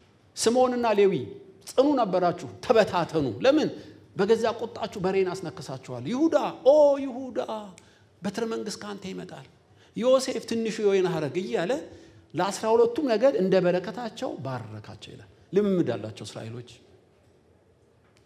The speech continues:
ዳዊት ሊሞት ሲል ልጄ ሰለሞን ልሞት ነውና የመጨረሻ ምርቃት ሰጥ ዘንድ ተዘጋጅ አለው። ኦ ዳዊትም ልጁ ሰለሞንን እንዴት እንደባረከው ሄዳችሁ ነው። የዚህ የመ-፣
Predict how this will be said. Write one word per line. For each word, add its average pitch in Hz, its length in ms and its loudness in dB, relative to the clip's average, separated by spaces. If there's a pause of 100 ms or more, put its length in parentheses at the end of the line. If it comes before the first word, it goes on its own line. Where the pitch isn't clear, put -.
(220)
ዳዊት 175 340 2
ሊሞት 170 280 -2
ሲል 247 180 -8
ልጄ 175 200 0
ሰለሞን 156 420 0
ልሞት 180 320 4
ነውና 165 280 0 (640)
የመጨረሻ 170 460 -2 (100)
ምርቃት 170 480 2
ሰጥ 180 260 -2
ዘንድ 131 260 -2 (100)
ተዘጋጅ 131 420 -2
አለው። 101 220 -2 (200)
ኦ 139 140 2 (880)
ዳዊትም 139 500 -4
ልጁ 139 200 -10
ሰለሞንን 135 540 -4 (400)
እንዴት 156 240 0
እንደባረከው 117 560 -8
ሄዳችሁ 110 380 -16
ነው። 110 120 -18 (1300)
የዚህ 226 240 -4
የመ-፣ 202 200 -2